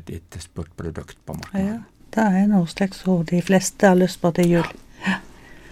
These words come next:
Speaker 2: Eh, med tanke på, eh, kaféen og slik, det er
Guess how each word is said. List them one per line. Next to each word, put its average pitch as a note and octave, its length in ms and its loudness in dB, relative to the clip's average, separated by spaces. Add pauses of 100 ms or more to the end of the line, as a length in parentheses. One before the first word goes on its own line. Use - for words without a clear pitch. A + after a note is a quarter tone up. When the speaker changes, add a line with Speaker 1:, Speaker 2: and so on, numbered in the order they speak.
(500)
Speaker 2:
Eh, G#3+ 300 8
med G#3 200 8
tanke A3+ 400 6
på, C4+ 140 8 (180)
eh, F#3+ 220 8
kaféen F#3+ 1000 8
og F3+ 80 2
slik, F#3+ 320 2
det A3 100 4
er A3 140 4